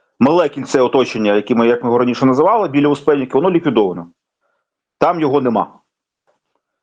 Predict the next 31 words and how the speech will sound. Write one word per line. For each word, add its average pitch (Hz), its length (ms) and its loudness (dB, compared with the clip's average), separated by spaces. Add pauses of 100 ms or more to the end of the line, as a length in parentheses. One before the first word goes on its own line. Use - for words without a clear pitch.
(200)
І, 127 460 4 (120)
е, 123 160 4
наразі 147 480 0
наші 143 320 -2
війська 135 380 0
звідти 123 340 -6
відступили, 214 540 0 (1160)
е, 117 300 4
і, 175 420 4
е, 135 680 4
але 147 160 2
відступили, 170 520 0
скажімо 151 280 -2
так, 143 120 0
з - 60 -16
котла 147 280 -2
в - 100 -8
котел. 101 360 -4 (160)
Тобто - 240 -2
вони 143 200 2
відступили 127 540 0
в 104 60 -2
більш 113 260 0
широкий, 107 720 -2 (300)
широку 135 420 -2
зону 123 320 0
можливого 123 460 2
оточення, 127 400 0
підкреслюю, 113 520 0
можливого 127 440 2
оточення, 123 460 0